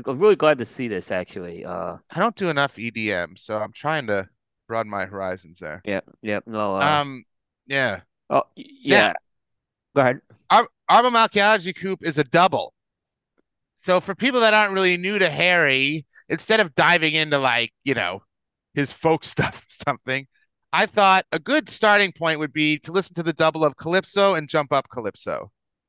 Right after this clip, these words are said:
Speaker 1: Yep.
Speaker 2: So even though there's a lot more to his music than that, I think it's a good entry point.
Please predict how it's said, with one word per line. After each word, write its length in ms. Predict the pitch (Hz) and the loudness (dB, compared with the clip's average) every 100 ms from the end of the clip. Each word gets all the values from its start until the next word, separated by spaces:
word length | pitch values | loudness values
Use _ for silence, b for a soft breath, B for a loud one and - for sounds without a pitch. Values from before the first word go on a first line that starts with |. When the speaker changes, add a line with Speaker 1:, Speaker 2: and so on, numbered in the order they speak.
| _ | _
Speaker 1:
Yep. 200 | - 110 - _ _ | -12 -12 -12 _ _
Speaker 2:
So 480 | - 170 160 160 160 _ _ _ - | -2 2 4 4 0 _ _ _ -6
even 220 | 214 285 | -2 0
though 440 | 247 214 208 190 - _ | 2 4 4 2 -4 _
there's 140 | 175 160 | -4 0
a 40 | |
lot 180 | 175 180 | 0 0
more 120 | 170 | 0
to 80 | 160 | -2
his 120 | 147 | -4
music 260 | 202 233 160 | -6 -8 -6
than 160 | 165 | -4
that, 220 | 156 160 | 0 0
I 60 | 170 | -2
think 200 | 185 320 | -4 -4
it's 140 | 349 | -4
a 40 | 285 | -6
good 240 | - 214 - | -2 -2 -2
entry 360 | - 175 - 214 | -6 -6 -6 -8
point. 520 | - 202 226 247 - | -6 -4 -4 -6 -16